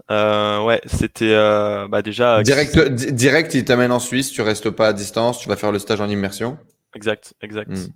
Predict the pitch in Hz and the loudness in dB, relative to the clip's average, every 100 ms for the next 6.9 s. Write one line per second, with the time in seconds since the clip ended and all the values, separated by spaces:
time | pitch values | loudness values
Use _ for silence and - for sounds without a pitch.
0 | _ _ 104 104 104 101 113 - 113 - | _ _ -12 -12 -14 -6 -6 -4 -12 -8
1 | 127 120 - - 107 107 104 101 104 - | -8 -8 -10 -16 -14 -10 -10 -10 -14 -16
2 | 107 107 104 107 107 104 107 107 104 104 | -14 -14 -10 -10 -8 -8 -2 -2 -2 0
3 | 117 - - - - - - 110 110 117 | 0 0 -14 -18 -18 -18 -8 -6 -2 -2
4 | 113 113 110 107 113 120 113 104 101 101 | -2 -2 -2 0 2 2 2 0 -4 -6
5 | - - - 101 104 101 101 - 101 101 | -8 -10 -12 -8 -6 -8 -14 -14 -12 -10
6 | - 101 107 101 - 107 107 104 104 | -12 -12 -10 -10 -6 -6 -4 -6 -8